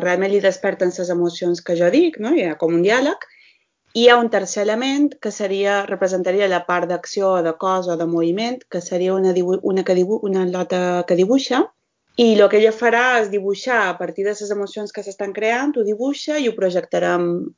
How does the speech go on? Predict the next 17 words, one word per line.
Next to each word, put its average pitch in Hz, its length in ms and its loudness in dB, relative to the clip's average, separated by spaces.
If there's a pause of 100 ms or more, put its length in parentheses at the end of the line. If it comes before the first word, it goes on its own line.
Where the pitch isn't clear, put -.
(120)
eh, 160 380 -4 (380)
a 175 40 -2
la 170 160 -4
paret, 143 240 -2
no? 175 220 0 (180)
I 185 80 2
jo 202 80 6
representaria 196 560 4
la 175 140 2
part 180 180 -2
racional, 240 640 -4
eh, - 380 -10 (100)
el 165 80 -4
músic, 196 400 -2
la 151 160 0
part 165 240 -2
irracional, 208 640 -4